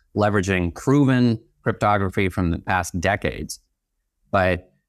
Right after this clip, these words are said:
but we have kinda shown how it's done there. And, you know, and, like, that's something where, you know, we're, we know what's going on. We, we're experts in that field.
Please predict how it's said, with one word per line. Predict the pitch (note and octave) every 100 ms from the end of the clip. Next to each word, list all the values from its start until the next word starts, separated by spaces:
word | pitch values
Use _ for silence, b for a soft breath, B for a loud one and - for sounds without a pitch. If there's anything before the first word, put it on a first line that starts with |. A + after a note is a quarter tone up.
| _ -
but | A2+
we | B2
have | B2+ F3 G3
kinda | F#3+ E3+
shown | - D#3+ D3
how | C#3 B2+
it's | -
done | F#3 C3
there. | - - - _ _ -
And, | G#2+ G2+ G2+
you | A#2+
know, | G#2
and, | G2 G2+ G2
like, | G2 F#2+ F2+ - _ _ _ _ _ _ -
that's | A#2 A2+ C3 - - -
something | - - B2+ G#2+ A2 G#2 G2
where, | G2+ G2 F#2 F#2
you | F#2+
know, | F#2+
we're, | E2 F#2+ C3+ C#3 - -
we | F#2 A#2+ F#3
know | F3 F2+
what's | D2 D2+
going | - D#2+ D2+
on. | D#2+ D#2+
We, | F2 A#2+ C3+
we're | G#2 C3+ C#3
experts | B2+ - F2 D2+
in | - -
that | A1+
field. | - E2+ D2+ D#2+